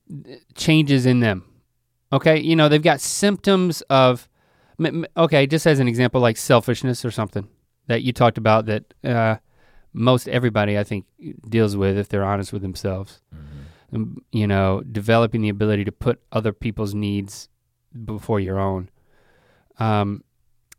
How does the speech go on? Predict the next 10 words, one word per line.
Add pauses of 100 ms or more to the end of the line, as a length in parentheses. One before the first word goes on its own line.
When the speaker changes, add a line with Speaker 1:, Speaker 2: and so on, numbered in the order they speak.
(1500)
Speaker 1:
could
I,
would
I
snap
my
fingers
and
take
that,